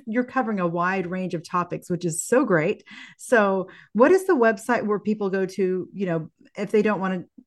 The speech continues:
find the link in the show notes, where, where would people go for this? And, and how about finding your book? Where do they go for that?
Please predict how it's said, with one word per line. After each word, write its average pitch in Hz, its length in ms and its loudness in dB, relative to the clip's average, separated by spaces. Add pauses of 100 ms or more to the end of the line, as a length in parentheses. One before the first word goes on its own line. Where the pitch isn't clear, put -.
find 190 320 2
the 185 80 -2
link 180 400 -2
in 180 140 0
the 180 80 0
show 175 220 -2
notes, 165 440 -4
where, 214 200 0
where 240 140 4
would 247 140 4
people 220 220 -4
go 202 180 -2
for 214 140 -4
this? 190 340 -4
And, 190 160 -2
and 202 140 -2
how 233 100 -2
about 330 200 -4
finding 262 200 4
your 214 80 2
book? 196 260 -2
Where 190 100 -2
do 196 60 -4
they 202 100 -2
go 196 120 -2
for 185 140 -12
that? 214 200 -8